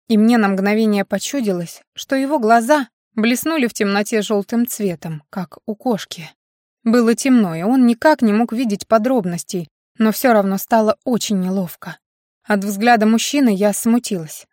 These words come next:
Жар прилил к щекам, а между лопаток вдруг нестерпимо защекотало. Я повернулась спиной и предостерегающе прошептала:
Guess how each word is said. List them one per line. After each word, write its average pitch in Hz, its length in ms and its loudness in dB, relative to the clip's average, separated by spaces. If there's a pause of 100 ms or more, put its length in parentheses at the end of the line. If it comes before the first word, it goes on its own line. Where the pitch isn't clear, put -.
(240)
Жар 247 380 0 (140)
прилил 247 420 0
к - 80 -14
щекам, 240 640 -2 (260)
а 226 100 0
между 214 320 0
лопаток 226 480 2
вдруг 190 420 -6
нестерпимо 202 680 -2
защекотало. 185 760 -6 (520)
Я 226 260 4
повернулась 226 560 2
спиной 254 460 0
и 196 320 -2
предостерегающе 196 960 -2
прошептала: 185 720 -8